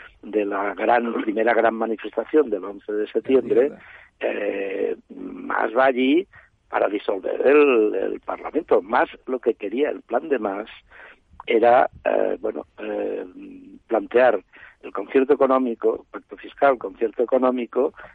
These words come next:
Speaker 1: que no se los da, que sabía que no se lo daría, no se lo darían por, porque no, no es, no es posible. Eh, Cataluña tiene mucho más volumen que el País Vasco, etcétera, ¿eh? Mm, eh, para pasar cuatro años protestando.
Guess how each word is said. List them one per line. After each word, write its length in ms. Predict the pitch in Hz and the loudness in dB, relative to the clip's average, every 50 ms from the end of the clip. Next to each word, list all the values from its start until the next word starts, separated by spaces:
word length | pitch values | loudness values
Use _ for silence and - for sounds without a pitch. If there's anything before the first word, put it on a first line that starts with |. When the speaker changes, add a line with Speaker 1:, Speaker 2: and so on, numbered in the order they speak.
| _ _ | _ _
Speaker 1:
que 120 | - 110 101 | -2 -2 -2
no 220 | - 117 120 120 - - - | 0 2 0 0 0 2 0
se 80 | 120 | 2
los 180 | 117 120 123 110 117 117 | 6 6 6 4 4 4
da, 160 | 113 117 - - _ | 2 2 2 2 _
que 120 | - 90 | -14 -14
sabía 360 | - - - - 104 120 123 - | -12 -12 -12 -6 -2 -2 -2 0
que 160 | - 110 - | 0 -2 -2
no 200 | - 95 95 104 | -2 -8 -10 -10
se 120 | - - 107 | -6 -6 -2
lo 160 | 107 113 113 | 0 2 2
daría, 440 | 110 113 120 120 123 135 127 113 104 - - - - - _ _ | 2 2 0 0 2 2 2 2 2 0 -8 -20 -20 -20 _ _
no 140 | - 120 - | -12 -12 -8
se 100 | - - | -6 0
lo 100 | 101 110 | 0 0
darían 360 | 104 110 117 151 160 120 92 | 0 2 0 2 0 0 0
por, 200 | - - - - - _ _ | -4 -10 -12 -12 -12 _ _
porque 380 | - 85 - - - 90 85 76 | -12 -12 -12 -12 -14 -14 -12 -12
no, 260 | 78 87 87 87 - | -10 -10 -10 -10 -10
no 160 | - 50 50 | -10 -12 -10
es, 180 | - - - - | -10 -10 -12 -10
no 80 | - - | -12 -14
es 80 | - - | -14 -12
posible. 640 | _ - - - - 110 107 95 98 107 104 95 - - - - - - - _ | _ -12 -10 -8 -6 -6 -6 -4 -4 -4 -4 -4 -8 -16 -20 -20 -20 -20 -16 _
Eh, 460 | - 107 104 101 101 101 101 101 98 - | -2 -2 0 0 0 0 0 -2 -4 -4
Cataluña 460 | - 101 - - 92 104 107 110 101 | -4 -6 -4 -6 -8 -4 -2 -4 -2
tiene 200 | - 110 98 98 | 0 -2 -4 -4
mucho 220 | 107 113 - - 110 | -6 -10 -4 -2 0
más 140 | 110 101 - | 0 0 0
volumen 280 | 104 107 104 104 104 | -2 -2 -2 -4 -6
que 60 | 101 101 | -8 -10
el 60 | - | -8
País 300 | - 101 104 95 95 95 | -6 -6 -6 -6 -2 2
Vasco, 360 | 123 147 147 127 - - 113 | 4 4 4 2 2 -2 -4
etcétera, 460 | 104 101 107 92 - 107 113 139 180 - - - - - - - - _ - | -2 -2 -8 -6 -2 2 2 2 2 0 -6 -16 -20 -20 -20 -20 -20 _ -2
¿eh? 220 | 135 135 - - - _ _ | 0 0 0 0 -2 _ _
Mm, 300 | 120 120 117 117 113 110 107 - | -4 -2 -2 -2 -2 -2 0 2
eh, 960 | 117 110 110 110 110 104 107 107 104 104 104 104 104 101 104 104 101 101 104 - _ | 4 4 6 6 6 4 4 4 2 2 2 2 2 2 2 2 2 0 0 -2 _
para 200 | - 120 110 107 | 0 2 2 2
pasar 320 | - - 104 - - 107 - | 2 0 -2 0 -2 -4 2
cuatro 300 | - 139 135 - 151 127 | 2 0 2 4 4 4
años 200 | 123 131 160 160 - | 4 2 0 -6 -4
protestando. 680 | - 202 - - - - _ - - 139 165 143 - | -4 -4 -2 -2 -6 -4 _ -6 -6 -6 -6 -8 -8